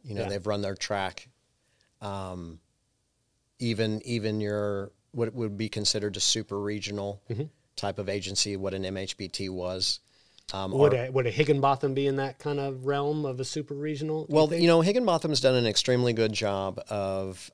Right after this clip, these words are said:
Speaker 1: of seeing what's transpiring,
Speaker 2: Mm-hmm.
Speaker 1: not only regionally, um, but on a national basis. And, you know, they have, they've put, pos-, or postured themselves to make,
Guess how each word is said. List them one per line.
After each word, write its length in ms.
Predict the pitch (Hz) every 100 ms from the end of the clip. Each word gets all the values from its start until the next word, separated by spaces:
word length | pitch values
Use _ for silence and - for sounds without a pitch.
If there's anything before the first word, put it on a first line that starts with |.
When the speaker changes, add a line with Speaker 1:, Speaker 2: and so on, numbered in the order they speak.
| -
Speaker 1:
of 460 | 98 95 92 - - _ _ _ _ _ _ _ _ _ _ _ _
seeing 500 | - - 135 139 139
what's 380 | 117 123 120 -
transpiring, 920 | - 110 107 - 101 101 107 110 110 110
Speaker 2:
Mm-hmm. 140 | 123 175 - _
Speaker 1:
not 200 | 104 101
only 540 | 104 107 107 104 101 -
regionally, 640 | 104 110 104 110 107 110 117 _ _ _ _ _ _
um, 380 | 92 90 90 87
but 120 | 90
on 160 | 92 95
a 60 | 90
national 460 | 87 98 - 110
basis. 640 | 104 104 104 - 123 - - -
And, 540 | 101 98 98 101 95 _
you 120 | -
know, 120 | 107
they 160 | 98 110
have, 180 | 113 104 -
they've 240 | 135 113 113 _ _ _
put, 180 | - 135 _ _
pos-, 200 | 127 110
or 140 | - 123
postured 580 | - 143 131 - 104 98
themselves 520 | 104 101 104 104 -
to 100 | 101
make, 300 | 95 95